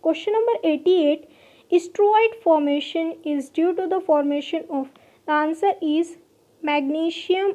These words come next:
ammonium phosphate hexahydrate. Question number eighty-nine. Vibrio is a.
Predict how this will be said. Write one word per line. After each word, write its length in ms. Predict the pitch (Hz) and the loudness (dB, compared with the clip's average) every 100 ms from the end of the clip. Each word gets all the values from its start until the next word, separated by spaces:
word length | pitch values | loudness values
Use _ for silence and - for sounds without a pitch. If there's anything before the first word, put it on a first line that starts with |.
| 359 | -2
ammonium 720 | 294 294 294 294 330 359 381 | 0 2 2 2 0 0 -2
phosphate 680 | - 285 285 - - 339 359 - | 2 2 2 -2 0 0 0 -6
hexahydrate. 1040 | - 285 254 277 359 359 285 269 - 277 330 - _ _ _ _ _ _ _ _ | 2 2 2 0 0 0 -2 -2 0 0 0 -8 _ _ _ _ _ _ _ _
Question 280 | 320 320 415 | 0 0 0
number 180 | 415 - 330 | 0 2 2
eighty-nine. 640 | 311 339 349 285 262 269 - 269 | 2 2 2 2 -2 -4 -10 -4
Vibrio 680 | 311 320 - 330 359 392 - | 0 0 4 4 6 2 2
is 240 | 294 269 | 0 0
a. 240 | 269 277 | -4 -4